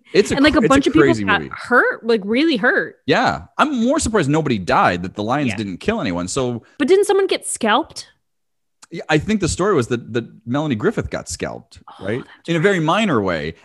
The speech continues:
Speaker 1: And then
Speaker 2: Yeah.
Speaker 1: honestly, it might be Jan de Bont because
Speaker 2: Yeah.
Speaker 1: he got two hundred and twenty stitches in his head.
Speaker 2: Oh my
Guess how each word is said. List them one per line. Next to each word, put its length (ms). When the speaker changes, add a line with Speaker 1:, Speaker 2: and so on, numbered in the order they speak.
Speaker 1:
And 80
then 80
Speaker 2:
Yeah. 100
Speaker 1:
honestly, 320
it 80
might 220
be 120
Jan 220
de 80
Bont 460
because 380
Speaker 2:
Yeah. 100
Speaker 1:
he 60
got 160
two 120
hundred 260
and 180
twenty 320
stitches 380
in 80
his 120
head. 540
Speaker 2:
Oh 40
my 160